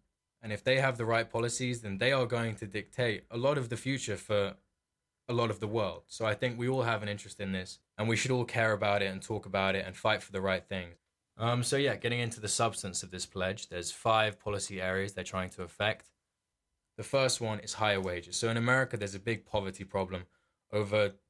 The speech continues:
twenty percent of the population lives in poverty or is in danger of living in poverty, which is insane when you think about it's the richest country in the world, and it has been the richest country in the world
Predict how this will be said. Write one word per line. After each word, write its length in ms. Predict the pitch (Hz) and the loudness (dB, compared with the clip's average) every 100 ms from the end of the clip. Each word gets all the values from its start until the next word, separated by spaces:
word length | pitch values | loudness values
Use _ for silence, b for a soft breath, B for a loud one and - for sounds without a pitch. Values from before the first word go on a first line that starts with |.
| - | -6
twenty 200 | 123 123 | 0 0
percent 240 | 113 - 107 | 0 -2 -2
of 40 | |
the 60 | 101 | -2
population 680 | 110 101 101 101 98 95 92 | -2 -2 0 0 0 -4 -2
lives 460 | 101 92 92 - - - | -2 -2 -4 -6 -8 -12
in 100 | 95 | -2
poverty 400 | 113 110 110 107 | 0 0 -2 0
or 140 | 101 | 0
is 100 | 95 | -2
in 60 | 92 | 0
danger 280 | 110 110 | 0 2
of 60 | 107 | -2
living 220 | 104 101 | -2 0
in 80 | 98 | 0
poverty, 420 | 104 98 - 101 | 0 -2 -4 -4
which 240 | 95 98 - | -4 -4 -6
is 160 | 95 - | -8 -6
insane 460 | 98 - 123 113 | -2 2 2 2
when 100 | 104 | 0
you 60 | 98 | -2
think 200 | - 107 | -2 -2
about 400 | 101 104 98 92 _ _ _ _ 110 | 2 2 2 -2 _ _ _ _ -4
it's 140 | 95 | -2
the 100 | 110 | 0
richest 320 | 110 - 101 | 0 0 -2
country 320 | 107 98 101 | -2 -2 -2
in 60 | 95 | -2
the 60 | 92 | -2
world, 280 | 92 82 - | -4 -6 -8
and 80 | |
it 80 | 92 | -2
has 220 | 104 107 | 2 2
been 160 | 98 101 | 2 0
the 60 | 98 | 0
richest 280 | 98 98 - | -2 -4 -4
country 320 | 98 95 98 | -4 -2 0
in 60 | |
the 80 | 95 | 0
world 320 | 95 95 90 | 2 0 0